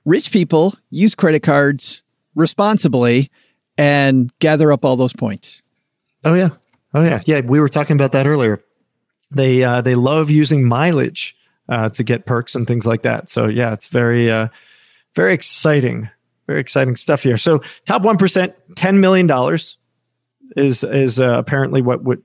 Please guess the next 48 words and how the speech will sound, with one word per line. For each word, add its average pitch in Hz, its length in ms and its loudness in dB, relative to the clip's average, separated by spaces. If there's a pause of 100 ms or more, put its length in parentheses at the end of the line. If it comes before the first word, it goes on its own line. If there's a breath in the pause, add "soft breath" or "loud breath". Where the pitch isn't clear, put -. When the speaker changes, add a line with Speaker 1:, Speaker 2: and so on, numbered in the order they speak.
Speaker 2:
we've 123 300 -2
discovered 127 460 -2
is 113 140 -4
ten 127 240 0
million 120 260 2
dollars 117 300 -2
to - 80 -16
be 120 80 0
in 113 80 -2
the 110 60 -8
top 120 200 -6
one 113 100 -2
percent. - 360 -6 (640 loud breath)
They're 135 120 2
borrowing 147 440 0
money 143 460 0
for 135 200 -2
credit 143 300 -2
cards. 147 320 0
They're 131 180 -2
paying 143 300 0
that 131 160 0
off, 127 320 -2
and 135 200 0
then 135 180 0
they're 123 320 0
borrowing 135 560 -2
money 127 260 0
on 123 180 -2
mortgages. 135 400 -2
Now, 131 160 -2
what 135 120 0
I've 196 160 0
learned 123 280 0
is 120 280 0 (520 soft breath)
as 143 300 0
your 143 120 4
net 139 200 -2
worth 139 180 0
increases, 139 680 0
your 131 120 2
ability 139 380 2
to 120 100 0
borrow 123 300 0
money 123 400 0
at 123 200 -4
lower 127 220 0
rates 143 480 -4